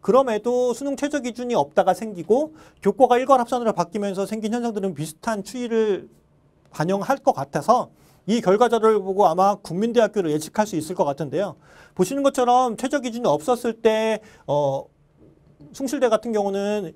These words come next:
인문계가 보통 평균 일 점 구이 정도, 자연계가 이 점 공사 정도로 조금, 어, 이 등급 초반이나 일 등급 후반대 학생들이 갔던 반면에 최저 기준을 적용하다 보니 지금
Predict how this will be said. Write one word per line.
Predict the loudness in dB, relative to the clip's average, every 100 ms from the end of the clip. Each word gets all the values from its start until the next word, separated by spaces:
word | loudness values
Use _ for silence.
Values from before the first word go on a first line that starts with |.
| -4
인문계가 | -2 0 2 2
보통 | 2 -2 -4
평균 | -4 -4 -2
일 | -2
점 | -2 -4
구이 | -4 -6 -6 -4
정도, | -4 -2 0 0 -2 -14
자연계가 | -2 2 4 6 6 6 4
이 | 2
점 | -2 -4
공사 | -2 -2 0 2 2
정도로 | 0 0 2 4 4 6 6 4 -2 _ _
조금, | -8 -2 0 0 -2 -12 -20 -14
어, | -8 -6 -6
이 | -8 -6
등급 | -4 -2 -4
초반이나 | -2 0 0 -2 -4 -4
일 | -6
등급 | -8 -6 -4
후반대 | 0 2 2 0
학생들이 | -2 -4 -6 -4 -4 -2 0 -2 -4 -16
갔던 | -8 -8 0 2 2 -2
반면에 | -6 -2 -2 -2 -4 -8 _ _ _ _ _ -4
최저 | 0 2
기준을 | 2 -2 -2 -4
적용하다 | -2 -2 0 2 0
보니 | 2 0 0 0 0 -2 -4
지금 | -2 0 0